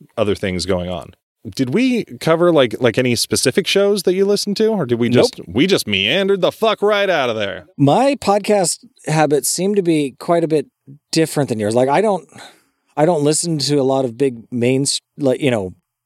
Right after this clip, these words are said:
Speaker 2: big podcasts.
Speaker 1: Oh, look at Mister Indie Podcast Supporter.
Speaker 2: With the exception of, like,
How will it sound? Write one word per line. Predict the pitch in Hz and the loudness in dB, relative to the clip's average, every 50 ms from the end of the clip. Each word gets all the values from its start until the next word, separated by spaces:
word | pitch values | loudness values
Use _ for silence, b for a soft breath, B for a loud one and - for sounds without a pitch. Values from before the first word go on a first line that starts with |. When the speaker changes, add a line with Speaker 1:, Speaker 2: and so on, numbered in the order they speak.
| _ _ 113 113 - | _ _ -14 -2 0
Speaker 2:
big | 123 117 120 131 143 143 | 0 2 2 0 -4 -2
podcasts. | - 165 165 175 165 160 185 185 185 208 214 - - - - - | -2 0 0 0 0 0 -2 -2 0 -2 -4 -6 -6 -8 -10 -6
Speaker 1:
Oh, | - 127 147 180 185 | -2 0 2 2 2
look | 147 127 139 160 - | 2 2 0 0 0
at | - 165 165 | 0 0 0
Mister | 165 156 160 170 170 160 - - 185 185 185 | 0 0 2 2 0 0 -2 -2 0 0 0
Indie | 160 180 170 170 170 175 196 185 | 0 0 0 0 0 -2 -4 -2
Podcast | - - 180 175 185 208 208 - - 185 139 127 - | 0 0 0 0 0 -2 -2 0 0 0 2 0 -2
Supporter. | - - 160 120 - 147 147 131 117 117 110 107 107 98 90 - - | -2 -4 -6 -2 0 0 2 2 2 2 2 0 0 0 -4 -4 -2
Speaker 2:
With | - 180 151 165 147 | 0 2 2 2 2
the | 180 | 0
exception | 156 - - 190 190 160 - 180 202 | -2 0 0 -2 -2 -2 -2 -2 -2
of, | 156 | 0
like, | 156 156 147 135 | 0 0 0 -2